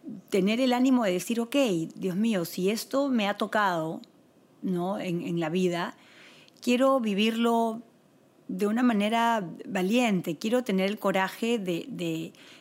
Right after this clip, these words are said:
de no caer en la victimización, quiero poner todo de mi parte para curarme".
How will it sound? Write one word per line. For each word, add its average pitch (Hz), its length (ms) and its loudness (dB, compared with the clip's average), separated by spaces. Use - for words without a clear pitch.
de 185 120 -2
no 214 240 2
caer 226 360 0
en 214 100 -2
la 190 100 0
victimización, 170 960 -2
quiero 214 200 0
poner 196 300 0
todo 233 500 0
de 185 100 -4
mi 175 120 -2
parte 175 380 -4
para 160 240 -6
curarme". 151 560 -4